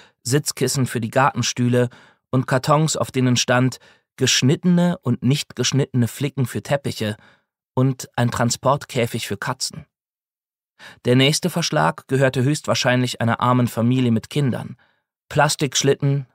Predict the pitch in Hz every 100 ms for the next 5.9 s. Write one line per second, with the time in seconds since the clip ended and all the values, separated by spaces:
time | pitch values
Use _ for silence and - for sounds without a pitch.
0 | _ - 120 120 113 143 120 - - 147
1 | 139 131 127 127 - - - _ - 123
2 | - 156 - 147 135 131 - 120 - 151
3 | 135 117 - - 127 131 127 123 120 120
4 | 110 139 123 113 120 131 - 127 131 -
5 | 107 - 113 110 - - - 123 -